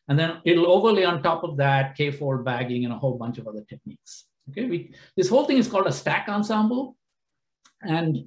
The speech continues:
uh, it, it works really, really well. So just to give you a quick idea of what we did,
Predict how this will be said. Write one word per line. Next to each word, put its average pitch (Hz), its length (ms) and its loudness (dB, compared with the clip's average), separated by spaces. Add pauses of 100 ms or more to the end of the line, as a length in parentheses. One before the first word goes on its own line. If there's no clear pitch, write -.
(460)
uh, 151 260 2
it, 170 220 0
it 170 160 2
works 170 380 2
really, 156 220 0
really 139 240 2
well. 131 260 -2
So 160 160 -6
just 262 200 -2
to 269 80 0
give 226 160 2
you 214 120 4
a - 60 -2
quick 208 180 4
idea 160 320 2
of 156 60 0
what 151 160 -2
we 151 100 -4
did, 143 320 -2